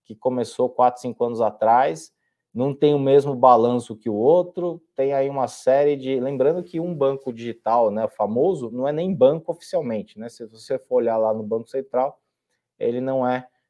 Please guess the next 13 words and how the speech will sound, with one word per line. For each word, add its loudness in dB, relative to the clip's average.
banco 2
efetivamente, -4
né? -8
Começa -8
daí, -2
já -10
é -4
um -6
problema -2
bastante -2
sério, -4
né? -8
É... 6